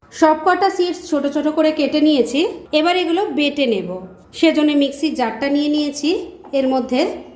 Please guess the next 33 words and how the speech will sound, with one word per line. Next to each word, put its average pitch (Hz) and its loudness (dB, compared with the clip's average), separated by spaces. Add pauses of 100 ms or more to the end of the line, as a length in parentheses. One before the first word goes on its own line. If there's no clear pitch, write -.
(140)
দানাগুলো 254 0
সব 339 -2
দিয়ে 254 0
দিচ্ছি। 202 -6
আপনারা 320 0
চাইলে 311 0
কিন্তু 311 0
এটা 359 0
শিলনোড়াতেও 262 0
করে 233 0
নিতে 202 -4
পারেন। 180 -8 (640)
এবার 320 4
এটা 349 -2
ভালো 254 0
করে 285 0
বেটে 240 2
নিয়ে 294 0 (400)
তারপর 240 0
ফিরে 254 0
এসে 254 0
নেক্সট 370 2
স্টেপ 202 -2
দেখাচ্ছি। 180 -8 (460)
সেদ্ধ 320 2
করা 392 2
কাঁঠালের 311 -4
দানাগুলো 285 -2 (280)
দেখুন 277 -4
ভালো 262 0
করে 269 2
বেটে 262 0
নিয়েছি। 277 0